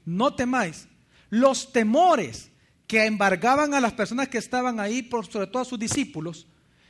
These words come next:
eran de tres tipos nada más. Solo tres clases de temores Jesús les dijo, "No teman". Como que pareciera ser que la Biblia nos dice que todos los temores del hombre de alguna manera se pueden resumir en estos tres.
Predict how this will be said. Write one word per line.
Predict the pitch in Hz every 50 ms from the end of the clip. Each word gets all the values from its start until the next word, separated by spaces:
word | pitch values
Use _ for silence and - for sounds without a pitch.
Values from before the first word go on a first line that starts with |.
| _ _ -
eran | 247 262 277 294 262
de | 208 240
tres | 240 - 262 269 262 269
tipos | - 302 - - 214
nada | 196 190 180 165
más. | 151 143 139 139 - - - _ _ _ _ _
Solo | _ - - 277 302 330 339 339 - -
tres | - 330 349 381 370 -
clases | - - 302 302 - 311
de | 302 285
temores | - 294 226 233 277 269 202 143 123 - - _ _ _ _ _ _ _ _ _ _
Jesús | - - 220 - - - 302 285
les | 247 233 202
dijo, | 220 277 - 226 202
"No | 202 226 214
teman". | 214 240 233 220 180 151 127 117 - _ _ _ _ _ _ - _
Como | - 262 277 277 269
que | 277 277
pareciera | 277 - 262 254 254 240 226 - - 285 311 320 311 294
ser | 311 302 320 320
que | 311 285
la | 247 233
Biblia | 247 285 302 294
nos | 285 277 226 190
dice | 190 311 294 - - 247 240 233 240 - - - - -
que | - 262
todos | 247 254 - - 294 302 311
los | 311 302 302
temores | - 254 240 285 285 285
del | 226 247 233 220
hombre | 233 254 269 294 302
de | 254 277
alguna | 240 220 190 160 240 285 311 311
manera | 285 277 269 294 311
se | 247 269 254
pueden | - 277 277
resumir | 269 262 - 277 269 294 262
en | 247 254
estos | 240 240 - 196 - -
tres. | - 240 285 262 - - - -